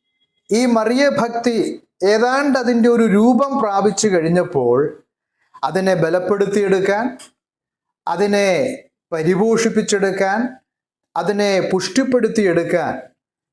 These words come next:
കത്തോലിക്ക സഭ തന്നെ വിവിധ മാർഗങ്ങൾ ഉപയോഗിച്ചു എന്ന് നമുക്ക് കാണുവാനായിട്ട് സാധിക്കുന്നുണ്ട്. ഏകദേശം ആറോളം മാർഗങ്ങൾ അതിനായി അവർ ഉപയോഗിച്ചു, ഉപയോഗിച്ചു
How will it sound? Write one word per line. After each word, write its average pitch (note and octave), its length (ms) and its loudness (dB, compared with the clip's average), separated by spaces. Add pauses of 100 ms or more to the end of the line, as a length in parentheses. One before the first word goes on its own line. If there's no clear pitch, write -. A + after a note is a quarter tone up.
(120)
കത്തോലിക്ക G3 600 0 (160)
സഭ F3 160 0 (140)
തന്നെ G3 240 2 (100)
വിവിധ G#3+ 240 2 (160)
മാർഗങ്ങൾ F#3+ 560 0 (260)
ഉപയോഗിച്ചു F#3+ 720 2 (500)
എന്ന് F3 400 0 (160)
നമുക്ക് E3 340 0 (200)
കാണുവാനായിട്ട് D#3+ 720 -2
സാധിക്കുന്നുണ്ട്. C#3 680 -2 (920)
ഏകദേശം C4 460 0 (260)
ആറോളം C4+ 560 2
മാർഗങ്ങൾ F#3+ 560 0 (520)
അതിനായി F#3 500 0 (500)
അവർ F3+ 160 0 (220)
ഉപയോഗിച്ചു, G#3 600 2 (140)
ഉപയോഗിച്ചു G3 500 2